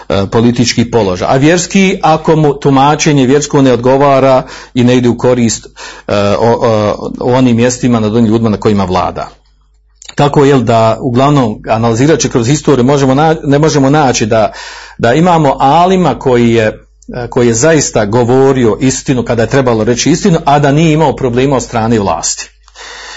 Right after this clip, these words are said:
I, o, ovo možemo reći, jel, nakon onoga da je to nekakav, jel, Allahov sunnet.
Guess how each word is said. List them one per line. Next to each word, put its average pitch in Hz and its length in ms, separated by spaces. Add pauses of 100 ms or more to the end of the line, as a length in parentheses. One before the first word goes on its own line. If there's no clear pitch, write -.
(280)
I, 170 200
o, 160 160
ovo 185 240
možemo 180 300
reći, 190 240
jel, 170 100
nakon 170 300
onoga 160 180
da 143 100
je 151 120
to 156 120
nekakav, 139 560
jel, 131 160
Allahov 127 540
sunnet. - 600